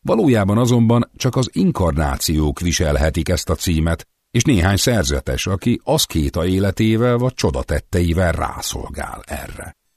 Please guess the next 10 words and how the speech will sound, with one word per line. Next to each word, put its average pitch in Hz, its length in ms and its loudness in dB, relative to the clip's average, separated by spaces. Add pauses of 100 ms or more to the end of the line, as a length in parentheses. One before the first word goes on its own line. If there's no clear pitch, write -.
(540)
Minden 156 480 4
lámának 101 720 2
előjoga 92 720 2
az 73 240 -6
áldás 71 640 -2
adás, 82 520 -4 (260)
és 117 160 0
úgy 202 220 0
tisztelik 104 520 -2
őket, 110 540 -2